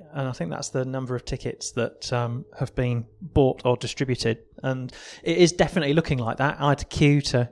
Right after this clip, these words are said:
get in, which is actually sort of pretty nice, actually. <laughs> Ask me that question again <laughs> come Grand Prix, Grand Prix time.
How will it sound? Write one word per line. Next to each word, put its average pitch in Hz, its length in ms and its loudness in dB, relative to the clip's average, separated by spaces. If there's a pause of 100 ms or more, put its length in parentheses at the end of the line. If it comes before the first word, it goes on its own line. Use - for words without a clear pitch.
(220)
get - 220 -2
in, 156 300 2 (160)
which - 340 -4
is - 320 0 (540)
actually 139 400 -2
sort - 260 0
of - 200 -16 (240)
pretty 139 180 4
nice, 143 340 2
actually. 131 400 -4 (320)
<laughs> - 240 -20
Ask 147 640 2
me 139 80 2
that 131 160 2
question 135 320 0
again 156 300 6
<laughs> - 80 2
come 170 120 10
Grand 151 300 6
Prix, 170 220 2
Grand 139 180 4
Prix 156 200 4
time. 131 240 -4